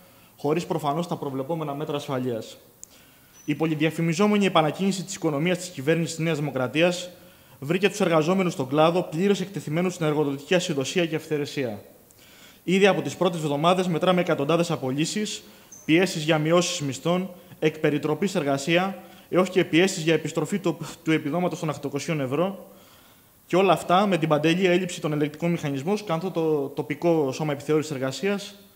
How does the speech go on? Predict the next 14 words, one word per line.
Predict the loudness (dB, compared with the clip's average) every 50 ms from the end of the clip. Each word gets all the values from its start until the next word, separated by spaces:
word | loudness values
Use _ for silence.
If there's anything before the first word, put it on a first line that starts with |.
| _ _ _ -20 -20 _ _ _ -12 -2
και | 0 0 2
με | 2 0
τις | 0 0
σημαντικές | 0 0 0 0 0 0 -2 0 0
ελλείψεις | 0 0 0 0 -2
σε | -4 -6
προσωπικό, | -6 -6 -6 -6 -6 -6 -6 0 2 4
αλλά | 4 4
και | 2 0 -2
την | -2 -2 -2
αντεργατική | 0 0 0 0 0 -2 -2 -2 -4
νομοθεσία | -6 -4 -4 -6 -6 -6 -6 -6 -4
που | -4 -6
υπάρχει, | -4 -4 -4 -4 -4 -6 -10